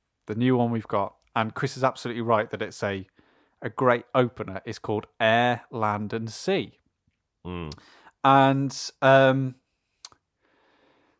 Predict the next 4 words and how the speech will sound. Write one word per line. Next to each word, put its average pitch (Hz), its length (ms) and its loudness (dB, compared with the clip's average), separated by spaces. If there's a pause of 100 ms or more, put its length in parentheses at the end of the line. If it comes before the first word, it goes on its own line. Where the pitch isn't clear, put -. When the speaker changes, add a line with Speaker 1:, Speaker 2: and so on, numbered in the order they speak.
Speaker 1:
so, 202 580 2 (480)
Pete, 151 300 0
you've 196 240 -4
played, 147 500 0